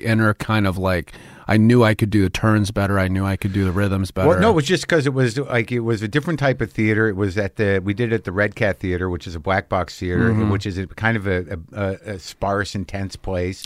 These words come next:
Speaker 1: Right.
Speaker 2: And I was too, like, I wanted to hit everything right, so I was
Speaker 1: Mm-hmm.
Speaker 2: too kind of in it.
Speaker 1: Yeah,
Speaker 2: Like,
Speaker 1: yeah,
Speaker 2: it was,
Speaker 1: yeah.
Speaker 2: felt too rehearsed. The audience, it was seven on a Wednesday.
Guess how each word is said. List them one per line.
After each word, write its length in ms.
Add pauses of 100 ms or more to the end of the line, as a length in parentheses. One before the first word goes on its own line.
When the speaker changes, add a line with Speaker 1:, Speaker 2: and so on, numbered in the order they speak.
Speaker 1:
Right. 280
Speaker 2:
And 200
I 80
was 180
too, 400 (240)
like, 180
I 40
wanted 360
to 80
hit 160
everything 360
right, 320 (220)
so 120
I 60
was 140
Speaker 1:
Mm-hmm. 80
Speaker 2:
too 440
kind 200
of 80
in 200
it. 160 (160)
Speaker 1:
Yeah, 160
Speaker 2:
Like, 100
Speaker 1:
yeah, 60
Speaker 2:
it 40
was, 100
Speaker 1:
yeah. 80
Speaker 2:
felt 180
too 160
rehearsed. 400
The 100
audience, 340
it 40
was 120
seven 340
on 120
a 60
Wednesday. 640